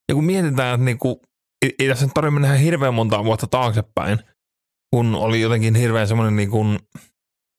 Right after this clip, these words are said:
vahvat asenteet, että Air Raid Q B:t, että ei ne tule pärjää liigassa, että pitää olla pro style offense, niin kyllähän niinku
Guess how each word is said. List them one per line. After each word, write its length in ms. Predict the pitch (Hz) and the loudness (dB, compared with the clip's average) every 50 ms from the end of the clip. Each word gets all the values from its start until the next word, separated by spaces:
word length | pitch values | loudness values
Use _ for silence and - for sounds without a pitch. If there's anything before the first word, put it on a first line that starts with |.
| _ _ - - - _ - | _ _ -20 -20 -10 _ -2
vahvat 260 | 127 123 123 123 - | 0 0 0 0 -2
asenteet, 400 | 123 117 123 120 104 110 98 101 104 | -2 0 0 0 0 0 0 0 -2
että 240 | 104 - - 76 - - | -2 -4 -6 -8 -8 -4
Air 200 | - 117 117 110 | -2 -2 -2 0
Raid 160 | 107 104 104 98 | 0 -2 -2 -2
Q 100 | - - 113 110 104 | -2 -2 -2 0 0
B:t, 300 | - 101 101 104 101 - - _ _ _ _ _ _ _ _ - - | 0 0 -2 -2 -4 -6 -12 _ _ _ _ _ _ _ _ -6 -4
että 180 | - - - | -4 -2 -2
ei 100 | - 110 | -2 0
ne 100 | 110 113 | 0 0
tule 120 | 113 113 - | -2 -2 -2
pärjää 300 | 117 117 113 110 107 107 | -2 -2 0 0 0 0
liigassa, 340 | 113 113 110 113 104 - 117 | 0 0 0 -2 -4 -4 -6
että 100 | 113 - | -6 -4
pitää 140 | - 113 107 | -4 -2 -2
olla 80 | 107 | -2
pro 220 | - - 110 107 104 | -2 -2 -2 -2 -2
style 280 | - - - - - | -4 -4 -4 -4 -4
offense, 440 | 107 - - 107 107 107 - 120 113 - _ _ _ _ _ _ _ _ _ _ _ _ _ _ _ - 127 | -4 -4 -4 -4 -4 -4 -4 -6 -6 -8 _ _ _ _ _ _ _ _ _ _ _ _ _ _ _ -2 0
niin 480 | 120 113 113 113 110 110 107 98 - _ _ _ _ _ _ _ _ _ - - - - - - _ _ _ _ _ _ _ _ _ _ - | 0 2 0 0 0 0 -2 -4 -8 _ _ _ _ _ _ _ _ _ -14 -14 -14 -14 -16 -18 _ _ _ _ _ _ _ _ _ _ -2
kyllähän 340 | 143 139 120 120 117 117 131 | -2 0 0 0 0 0 0
niinku 400 | 143 135 123 131 135 123 - - | 0 0 -2 -2 -2 -4 -4 -6